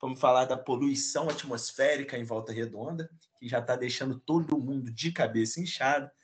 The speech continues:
política, é, dica cultural, esporte, enfim, vamos tocar em muitos assuntos importantes pra ajudar todo mundo a digerir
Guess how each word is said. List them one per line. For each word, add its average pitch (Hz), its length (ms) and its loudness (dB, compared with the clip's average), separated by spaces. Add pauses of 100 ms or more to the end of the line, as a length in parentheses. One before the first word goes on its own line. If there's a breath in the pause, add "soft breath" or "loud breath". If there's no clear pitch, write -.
(340)
política, 185 720 2 (380 soft breath)
é, 113 180 6
dica 120 240 0
cultural, 131 680 10
esporte, 170 640 0
enfim, 175 720 -2 (300)
vamos - 500 -8 (140)
tocar 143 340 4
em 135 60 0
muitos 156 400 -4
assuntos 127 460 0
importantes 135 600 -4
pra - 200 -2
ajudar 113 340 -4
todo 110 260 -8
mundo 104 400 -10
a 120 140 2
digerir 113 720 2